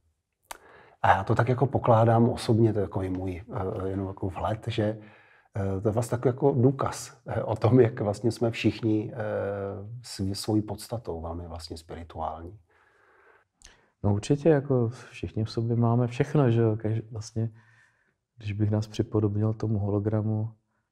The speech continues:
Speaker 2: který když se rozbije, tak vlastně v každém kousíčku je obsažen celý jeho obraz. Tak my taky jsme hologramem celého toho stvoření, které v té viditelné i v té neprojevené sféře.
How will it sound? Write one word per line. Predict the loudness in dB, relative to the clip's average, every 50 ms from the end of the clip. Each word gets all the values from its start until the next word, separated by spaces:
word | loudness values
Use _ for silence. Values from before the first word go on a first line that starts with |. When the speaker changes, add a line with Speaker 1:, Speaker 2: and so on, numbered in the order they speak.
| _ _ _ _ _ _ _ _ _ _ _
Speaker 2:
který | -2 0 2 2
když | 2 2 2
se | 2 2
rozbije, | 4 2 0 2 4 4 4 4
tak | 2 0 -4 -4
vlastně | -2 -4 -4 -4 -4 -4 -4 -4
v | -4
každém | -4 -2 0 0 0
kousíčku | 0 -2 -4 -4 -2 -4 -4 -6 -4 0 2
je | 2 2
obsažen | 2 -2 -4 -4 -2 2 2 2 2
celý | 2 0 0 2
jeho | 2 0 0 0
obraz. | 0 -2 -2 -4 -6 -8 -10 -12
Tak | -14 -16 -18 -18 _ _ -4
my | -4 -4 -2
taky | -2 -4 -2 0 0
jsme | 0 2 2 0 0 0 -2 -6 -16 _ _ _ _ _ _ _ _ _ _ _ _ _ _ _ _
hologramem | 0 2 4 4 4 4 4 2 2 2 0 0
celého | 0 2 4 4 6 4 2
toho | 0 -2 -6
stvoření, | -6 -6 -6 -4 -4 -2 -2 -2 -4 -4 -6 -8
které | -8 -8 -6 -6 -4 -4 -4 -6 -6 -8 -10 -12 -12 -14 -16
v | -18 -2 2
té | 4 6
viditelné | 6 8 8 6 6 6 6 6 6 6 6 6 6 4 4 2
i | 0
v | -2 -2
té | 0 0
neprojevené | 2 4 6 6 6 6 6 4 2 0 0
sféře. | -4 -6 -4 -4 -4 -4 -6 -10 -14